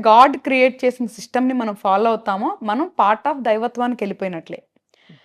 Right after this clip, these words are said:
So దేవుడు ఏదైతే సృష్టించాడో ఆ ధర్మాన్ని, ఆ సృష్టి ధర్మాన్ని ఫాలో అవుతూ దానికి అడిషనల్‌గా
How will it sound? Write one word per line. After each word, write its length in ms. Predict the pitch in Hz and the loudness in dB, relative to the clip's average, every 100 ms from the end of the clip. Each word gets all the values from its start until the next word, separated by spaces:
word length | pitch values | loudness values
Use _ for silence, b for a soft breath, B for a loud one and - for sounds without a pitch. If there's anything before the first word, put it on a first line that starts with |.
| b b b b | b b b b
So 140 | 330 370 440 262 190 | 4 4 4 0 0
దేవుడు 420 | 247 277 370 403 | 4 4 4 6
ఏదైతే 360 | 320 302 311 320 | 6 6 0 -2
సృష్టించాడో 800 | - 233 - 269 262 262 208 220 | -8 -12 -4 0 0 4 4 4
ఆ 160 | 262 202 175 | 4 2 2
ధర్మాన్ని, 440 | 190 214 262 262 | -2 0 0 0
ఆ 60 | 214 | -2
సృష్టి 320 | 196 208 - | -6 -10 -4
ధర్మాన్ని 480 | 262 262 262 254 247 208 190 _ - | 0 2 2 0 -2 -4 -12 _ -2
ఫాలో 300 | 190 220 277 | 4 6 8
అవుతూ 420 | 233 208 - 190 214 392 _ _ _ _ _ _ - - 208 | 6 4 -4 -6 -6 -8 _ _ _ _ _ _ -20 -20 -2
దానికి 440 | 233 294 392 330 | 4 4 4 2
అడిషనల్‌గా 720 | 247 269 277 262 214 185 185 | 2 2 -2 -4 -4 -2 -2